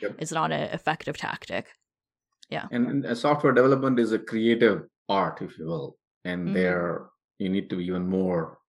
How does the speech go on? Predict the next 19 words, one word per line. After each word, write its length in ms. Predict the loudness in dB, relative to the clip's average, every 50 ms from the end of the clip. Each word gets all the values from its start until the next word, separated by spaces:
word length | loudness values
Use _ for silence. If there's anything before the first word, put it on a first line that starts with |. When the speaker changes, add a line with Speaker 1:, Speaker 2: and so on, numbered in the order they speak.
| _ _ _ _ _ _ _ _ _ _ _ _ _ _ _ _ _ _ _
Speaker 1:
uh, 160 | -8 -8 -8
careful 440 | -4 2 4 4 4 6 2 -2 -2
and 120 | -2 -4 -4
sensitive 500 | -4 -4 -4 -4 -6 -4 -4 -6 -6 -6 -8
because 720 | -10 -8 -6 -6 -4 -4 -4 -6 -8 -12 -14 -16 -18 -20 _ _ _
some 240 | -8 -4 -2 0
of 180 | 0 0 0 -2
these 160 | -4 -4 -4
people 300 | -4 -6 -4 -2 -2 -2
have 460 | 2 4 8 8 8 8 6 2 0 0
that, 300 | 2 2 2 0 -2 -6 -14 _
an 180 | -10 -10 -10 -2 2
artist's 640 | 4 4 4 4 4 2 0 0 -2 -8 -10 -12 -4
temperament, 580 | 0 0 0 2 2 2 2 2 0 -4 -6
if 140 | -8 -6 -6
you 100 | -6 -6
will. 220 | -4 -6 -8 -8 -8
And 240 | -8 -8 -8 0
definitely 480 | 2 2 2 2 0 -4 -4 -6 -10